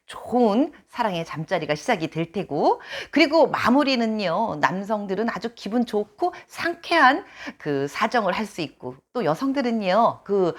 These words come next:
오 선생이라고 하는 거, 그야말로 그 절정의 순간을 맞이했다면 정말로 너무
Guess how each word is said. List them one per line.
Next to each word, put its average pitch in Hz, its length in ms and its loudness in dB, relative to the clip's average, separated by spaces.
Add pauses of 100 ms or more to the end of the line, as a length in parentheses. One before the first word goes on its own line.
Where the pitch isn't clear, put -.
(160)
오 220 160 6
선생이라고 233 600 4
하는 202 220 -4
거, 151 400 0
그야말로 160 540 -2 (240)
그 165 180 -6
절정의 277 600 2
순간을 247 720 2
맞이했다면 180 1400 0 (300)
정말로 208 680 4
너무 233 420 8